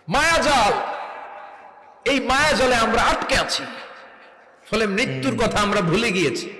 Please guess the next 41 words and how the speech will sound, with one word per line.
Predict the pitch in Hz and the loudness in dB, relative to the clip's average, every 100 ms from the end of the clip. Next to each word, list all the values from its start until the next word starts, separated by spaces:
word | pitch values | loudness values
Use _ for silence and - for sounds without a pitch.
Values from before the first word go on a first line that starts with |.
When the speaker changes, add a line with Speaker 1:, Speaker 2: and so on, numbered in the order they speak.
| - - - - - - | -16 -18 -20 -20 -12 -2
Speaker 1:
পাগলের | 254 254 254 220 | 0 2 2 0
মতো | 196 175 | 0 -2
ছুটছি, | - 208 - - 160 - | -2 -4 -2 -4 -4 -2
আরো | - 254 220 | 0 2 0
টাকা | 175 151 | 0 0
লাগবে, | 120 - - - - - | -2 -4 -12 -16 -18 -8
আরো | - 254 226 | 0 2 2
খ্যাতি | - 226 220 | 0 -2 0
লাগবে, | 185 143 120 - - - - - | 0 -2 -4 -12 -14 -20 -6 0
আরো | 311 302 202 | 2 2 2
যশ | 285 254 - | 2 2 0
লাগবে, | 240 196 180 185 | 0 0 0 0
আরো | 202 285 320 208 | 2 2 2 0
দাপট | 247 196 294 - | 0 0 0 -2
লাগবে | 285 220 220 | -2 0 2
Speaker 2:
হ্যাঁ, | 120 | 4
Speaker 1:
আমার। | 123 131 - | 6 4 6
Speaker 2:
এটাই | 190 | 4
হয়। | 170 151 123 | 6 6 6
Speaker 1:
এত | 113 - | 4 -2
টাকা | 214 202 | -4 -2
দিয়ে | 214 247 | -2 -4
কি | 214 | 0
Speaker 2:
মানুষ | - - | 2 2
Speaker 1:
হবে? | 147 - - - - - | 0 -4 -8 -16 -18 -6
এত | 165 233 | -4 -2
সম্পদ | - 269 175 | 0 0 4
Speaker 2:
পেয়ে | 156 | 4
Speaker 1:
দিয়ে | 151 | 6
Speaker 2:
যাওয়ার | 160 160 | 4 4
Speaker 1:
কি | 170 | 2
Speaker 2:
পর | |
Speaker 1:
হবে? | 170 - 220 175 - | 2 2 0 -2 2
Speaker 2:
আরো | 147 170 | 6 6
Speaker 1:
এত | - | 4
Speaker 2:
চাই। | 220 | 2
Speaker 1:
ব্যস্ততা | 240 - - 220 | 0 -2 -4 -4
দিয়ে | 226 240 | -2 -2
কি | - 294 | -2 0
হবে | 320 339 302 | 2 2 2
তোমার? | 285 226 180 | 2 0 0